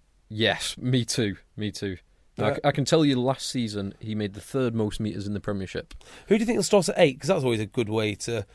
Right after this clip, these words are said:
Speaker 2: rack up some meters.
Speaker 1: It is. So I, I've got Statbacker very kindly given me some information on this. Performers last season.
Speaker 2: Mm-hmm. Interesting.
Speaker 1: Uh, and it's, it's interesting to see that full-back wingers and then back rowers are the best,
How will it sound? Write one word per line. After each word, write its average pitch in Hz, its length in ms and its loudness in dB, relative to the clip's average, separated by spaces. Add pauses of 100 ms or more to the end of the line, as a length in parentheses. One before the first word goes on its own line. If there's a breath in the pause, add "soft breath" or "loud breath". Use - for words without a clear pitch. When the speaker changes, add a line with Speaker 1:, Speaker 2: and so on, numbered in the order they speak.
(320 soft breath)
Speaker 2:
rack 127 220 0
up - 100 -8
some 120 160 -2
meters. 123 420 -4 (220)
Speaker 1:
It 107 100 -2
is. 143 360 2 (640)
So 147 280 8
I, 151 300 2
I've 147 100 2
got 220 220 4 (100)
Statbacker 147 480 0
very 139 220 2
kindly 127 320 -2
given 120 260 -4
me 92 160 -6 (140)
some 104 200 -8
information 107 540 -8
on 95 140 -10
this. 101 220 -14 (120)
Performers 120 480 2
last 110 300 -8
season. 104 320 -8
Speaker 2:
Mm-hmm. 127 600 0
Interesting. 113 300 -2
Speaker 1:
Uh, 117 240 2
and 117 100 -2
it's, - 320 -6 (160)
it's 127 140 -4
interesting 147 440 0
to - 40 -6
see 120 200 -4
that - 140 -4
full-back 131 520 0 (120)
wingers 104 560 -4
and 104 140 -4
then 98 120 -4
back 110 220 -2
rowers 98 460 -4 (420)
are 90 420 -2 (460)
the 107 140 -6
best, - 540 -4